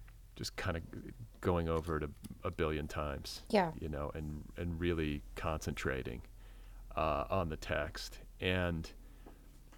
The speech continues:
Speaker 1: I think, uh, another thing that I wanna talk about that, uh, is, you know, still related. It's like another, it's a few degrees removed, but it's, it's part of what you're dealing with in this book is family,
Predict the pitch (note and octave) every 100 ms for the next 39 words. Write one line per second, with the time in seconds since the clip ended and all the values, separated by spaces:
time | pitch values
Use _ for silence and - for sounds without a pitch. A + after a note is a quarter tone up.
0 | - A#2 - D3 C3+ B2 G#2 F2 - -
1 | - - - - - - - - - -
2 | - - - A#2+ A#2+ B2 B2+ C3 A2+ G2+
3 | G2 F#2+ G2 F#2 - F#2 G2 E2+ D#2+ D2+
4 | D2 - - - - - - G2+ F#2+ -
5 | - G#2 G#2 - - G#2 E2+ D#2+ - -
6 | - - - - - A#2 G2+ F2+ E2 D#2+
7 | D2 - G2+ G2 G2 F#2+ F2 E2+ - G2+
8 | A2+ G2 F2 F#2 F2 F#2 E2+ E2 D2+ -
9 | - D#2+ - - - - - - - -
10 | - - - - G#2+ F#2+ F#2 - F2 F2
11 | E2+ E2+ D#2+ - - - - F#2+ E2 -
12 | - F2 D#2 - - F#2 E2 - - -
13 | - - - - - - - - - B2
14 | F#2 D2